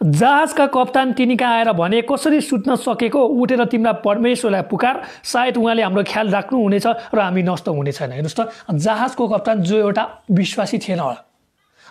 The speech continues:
जो अविश्वासी थियो, जसलाई त्यहाँ पवित्र आत्माले के थियो, ढकढकाउँदै हुनुहुन्थ्यो, हो कि होइन भन्नुहोस् त? पवित्र आत्माले ढकढकाउने काम गर्नुहुन्थ्यो। जहाजको कप्तानले भन्यो, "अब तैँले के गर त, मेरो छोरा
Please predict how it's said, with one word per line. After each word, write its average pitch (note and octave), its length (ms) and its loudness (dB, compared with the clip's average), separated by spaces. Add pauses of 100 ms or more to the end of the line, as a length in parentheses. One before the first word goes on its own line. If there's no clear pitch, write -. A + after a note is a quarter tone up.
जो G3 120 2
अविश्वासी G3+ 680 2
थियो, A3+ 180 2 (260)
जसलाई A#3+ 440 2
त्यहाँ - 480 -4
पवित्र A3+ 380 0
आत्माले G#3 340 -2
के G3 140 -2
थियो, D#4 120 0
ढकढकाउँदै F#3+ 880 -2
हुनुहुन्थ्यो, C3 360 -6 (240)
हो E3+ 60 -2
कि F#3+ 80 0
होइन G3+ 80 -2
भन्नुहोस् D#3 220 -4
त? C4 120 -4 (300)
पवित्र A#3+ 400 0
आत्माले G3 540 0
ढकढकाउने F3+ 600 -2
काम F3+ 200 -2
गर्नुहुन्थ्यो। D3+ 380 -4
जहाजको G#3+ 540 -2
कप्तानले F#3+ 240 -2
भन्यो, D3+ 360 -2 (340)
"अब A3+ 340 0
तैँले G3 300 2
के - 340 -4
गर G3 140 2
त, C4+ 320 -4 (120)
मेरो G#3 460 2
छोरा F#3 500 -2